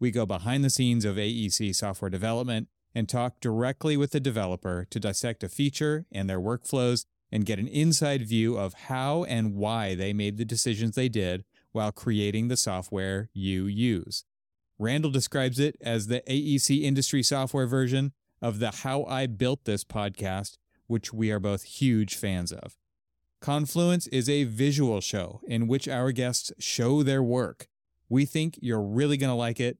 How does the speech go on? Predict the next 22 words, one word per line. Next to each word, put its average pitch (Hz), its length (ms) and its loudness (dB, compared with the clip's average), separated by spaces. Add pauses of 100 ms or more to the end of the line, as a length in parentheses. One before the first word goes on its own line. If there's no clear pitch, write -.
(160)
and 117 180 2
we 123 200 2
already 123 400 0
have 101 360 -2
a 107 100 -4
few 135 320 -2
episodes 107 480 -2
out 92 200 -4
for - 120 -8
you 92 200 -2
to 92 60 -4
watch. 98 500 -4 (420)
You 123 140 -2
can 123 160 0
find 139 260 0
it 143 80 0
on 110 140 2
YouTube 143 540 4 (100)
and 117 240 0
Spotify 120 720 -2
right 98 360 -4
now. 117 340 0